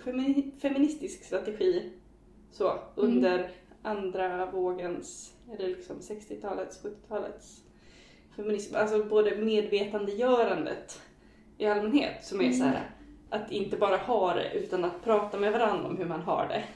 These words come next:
Speaker 2: Mm.
Speaker 1: Eh, för att se mönster, men också för att typ värdera sitt eget liv som en berättelse i paritet med andra.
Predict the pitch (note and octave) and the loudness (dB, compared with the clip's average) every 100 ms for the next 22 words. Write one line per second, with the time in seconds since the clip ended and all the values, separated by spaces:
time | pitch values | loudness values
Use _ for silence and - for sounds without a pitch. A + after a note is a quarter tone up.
0 | A#3+ A3+ A3 A3+ - - - G3 F3+ D#3+ | 6 8 8 4 0 -18 -14 -6 -4 -4
1 | D3+ C#3+ - - - F#3+ E3+ E3+ - - | -6 -8 -14 -10 -2 0 0 -4 -8 -6
2 | F3+ F3+ B3 D4 C#4+ - - A#3+ A#3 A3 | -4 0 6 8 8 4 -4 -2 0 -2
3 | - - - - - - - A3 G#3+ G#3 | -10 -20 -20 -20 -20 -20 -6 0 2 0
4 | - F#3 - F3 E3 - - D#3 D#3 - | -4 -14 -6 -2 -2 -6 -10 -10 -10 -16
5 | - A#3 G#3+ G#3+ G3+ G3 E3+ F3 - G3 | -18 -6 -4 -2 0 0 0 -2 -4 -2
6 | F#3 E3 F3 G#3+ F3+ - - - F3 D#3+ | -2 -4 -2 0 0 -2 -6 -6 -4 -4
7 | F3 F3+ D#3 D#3 E3+ - - E3 - - | -4 -4 -2 -2 -4 -6 -6 -4 -4 -6
8 | - - - - - - - - F3 F3 | -4 -6 -6 -16 -20 -20 -8 -2 0 0
9 | F3 D3 E3+ D#3 - F3+ F3+ F#3+ F3+ F3 | -4 -4 -4 -6 -6 -4 -4 -4 -2 -2